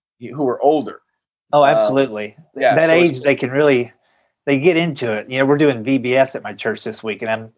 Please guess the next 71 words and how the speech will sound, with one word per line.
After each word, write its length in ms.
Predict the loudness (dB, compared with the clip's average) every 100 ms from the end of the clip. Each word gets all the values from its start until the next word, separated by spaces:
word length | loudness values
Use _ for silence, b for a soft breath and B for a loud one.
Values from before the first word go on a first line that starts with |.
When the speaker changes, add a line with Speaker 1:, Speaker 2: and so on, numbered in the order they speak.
| _ -8 -8
Speaker 1:
Okay. 120 | -6
Speaker 2:
I'm 220 | -2 -2
home, 320 | 0 0 0
so 120 | 2 2
I'm 120 | 2
like, 180 | 0 2
"I'll 140 | 2
volunteer 400 | 2 0 -2 -4
to 80 | -2
be 120 | -2
the, 220 | 0 -2 -4
the 80 | -2
guy 180 | 0
that 140 | 0 0
does 160 | 0
the 80 | -2
sketch 500 | -6 0 0 -2 -12
at 120 | -10
the 60 | -10
beginning." 500 | -8 -4 -4 -6 -12 b b
Speaker 1:
Oh, 60 | -6
that's 300 | -4 -6 -6
funny. 340 | -6 -6 -10 -16 -4
Speaker 2:
And 180 | -4 0
so 120 | 0
yesterday, 560 | 4 2 2 0 0
as, 180 | 0 -4
as 180 | -8 -4
soon 200 | 0 0
as 140 | 2
I 80 | 2
got 240 | 2 0 -2 _ _ _ _
into 380 | -6 -4 -2 0
it, 180 | 0 -2
you 80 | -2
know, 160 | 0 2
and 80 | 2
I'm 100 | 2
the 80 |
guy 220 | 2 2 2
that's 160 | -2
clueless, 460 | -2 0 2 0 0
and 100 | -4
I'm 160 | -4
trying 200 | -2 -2
to 40 | 0
learn 220 | -2 -2
the 80 | -2
lesson 320 | -2 -2 -8
for 100 | -10
the 80 | -8
week. 320 | -10 -10 _ _ -8
And 140 | -6
this 100 | -6
kid 200 | -2 0
just 140 | 0 -4
came 120 | -2
right 140 | -2
to 60 | -2
the 80 | -2
stage 240 | 0 0
and 80 | -2
goes, 80 | 0
"You 80 | 2
just 160 | 2
don't 260 | 0 -2 -2
get 200 | 0 2
it, 160 | 2 0
man." 340 | 0 0 -2 b b b b b 0
And 140 | 2
then, 160 | 4